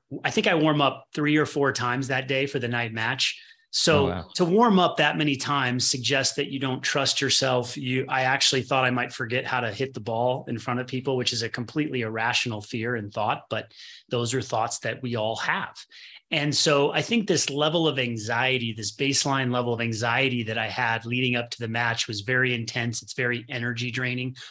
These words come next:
Speaker 1: We're gonna get into that, uh, a little bit, uh, on how people can work with their energy and the anxiety that comes up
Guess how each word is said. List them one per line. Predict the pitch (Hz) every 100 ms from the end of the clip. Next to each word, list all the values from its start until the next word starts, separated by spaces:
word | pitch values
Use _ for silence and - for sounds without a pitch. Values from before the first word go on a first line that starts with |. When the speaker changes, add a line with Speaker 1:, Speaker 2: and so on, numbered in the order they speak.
| -
Speaker 1:
We're | 151
gonna | 143
get | 117 131
into | 123 120 117
that, | 117 123 - - - -
uh, | 120 120
a | 131
little | 131 131
bit, | 127 123 -
uh, |
on | 139 131 127
how | 113 131
people | 123 135 131 131 117 120 - -
can | - 123 117
work | 123 135 139
with | 120
their | 120
energy | 131 127 123 117 123 120
and | 113 120
the | 127 120
anxiety | 113 107 120 120 120 117
that | 120
comes | - 117 113
up | 120 120